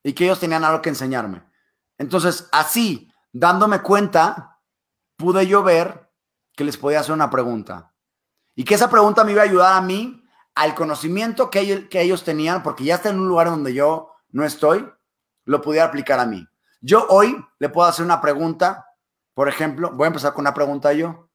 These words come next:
Le voy a preguntar a Clau, "Dame un tip para administrar, porque no soy bueno administrando.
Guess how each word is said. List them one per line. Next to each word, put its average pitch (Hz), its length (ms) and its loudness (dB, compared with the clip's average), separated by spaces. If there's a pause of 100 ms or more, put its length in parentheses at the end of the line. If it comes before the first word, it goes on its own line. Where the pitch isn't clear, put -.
(520)
Le 131 100 2
voy 147 80 6
a 147 40 0
preguntar 156 340 0
a 151 120 0
Clau, 160 420 2 (300)
"Dame 170 480 2
un 185 260 -6
tip 185 300 -4 (1080)
para 143 180 4
administrar, 135 680 -2
porque 123 200 -6
no 147 140 -2
soy 160 120 -6
bueno 151 180 -4
administrando. 117 600 -8